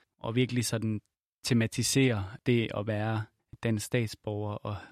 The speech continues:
og være en del af det fællesskab, som ligesom, ja, som andre, ja, som andre er meget voldeligt ekskluderet fra. Øhm, og, og der taget den her oplevelse med nogle af de her bøger, at, øhm, at de på en eller anden måde ikke destabiliserede den der position særlig meget.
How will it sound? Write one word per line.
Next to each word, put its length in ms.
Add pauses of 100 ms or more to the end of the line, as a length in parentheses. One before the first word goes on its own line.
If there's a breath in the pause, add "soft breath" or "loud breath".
(180)
og 160
være 100
en 60
del 260
af 60
det 120
fællesskab, 640
som 160
ligesom, 320 (220)
ja, 80
som 220
andre, 380 (220)
ja, 220
som 180
andre 400
er 100
meget 360
voldeligt 340
ekskluderet 560
fra. 320 (180)
Øhm, 580 (480 loud breath)
og, 320
og 240
der 80
taget 320
den 100
her 120
oplevelse 560
med 80
nogle 200
af 60
de 80
her 80 (100)
bøger, 280
at, 400
øhm, 420 (300)
at 140
de 60
på 120
en 40
eller 120
anden 100
måde 180
ikke 120 (200)
destabiliserede 800
den 180
der 80
position 600
særlig 280
meget. 420